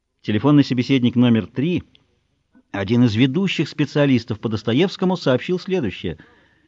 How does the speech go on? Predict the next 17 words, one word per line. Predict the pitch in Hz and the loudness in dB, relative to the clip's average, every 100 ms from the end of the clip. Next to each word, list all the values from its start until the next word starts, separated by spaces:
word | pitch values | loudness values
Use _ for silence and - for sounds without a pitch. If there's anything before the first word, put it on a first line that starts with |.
| _ _ _ _ _ _ _ _ | _ _ _ _ _ _ _ _
«Поддельных | 107 101 139 147 139 131 | -4 -2 2 4 4 2
автографов | 117 - 151 113 92 95 | -2 0 0 0 -4 -6
полным-полно, | - 113 117 147 214 190 160 143 120 82 - | -2 0 2 0 0 0 0 0 0 -2 -4
это | 123 139 | -4 -4
целый | - 147 127 | -2 0 0
подпольный | 127 - 131 131 | -2 -2 0 0
рынок, | 147 87 - _ _ _ _ _ | 0 -4 -8 _ _ _ _ _
так | 98 104 | -8 -6
что | 135 | -8
особенно | - 185 95 | -6 -4 -2
не | 95 | -2
обольщайтесь. | 98 104 104 180 175 151 135 - _ _ _ _ _ _ _ _ _ | -2 -4 -4 -4 -4 -6 -12 -18 _ _ _ _ _ _ _ _ _
Вы | 95 127 | -2 0
говорите, | 147 160 170 180 170 - _ _ - | 2 2 2 0 -4 -6 _ _ -2
там | 151 156 | -2 0
процентщицу | 156 147 175 151 - 143 - | -2 0 0 0 -2 -6 -2
убили, | 151 135 123 202 208 - | 0 0 0 0 0 -2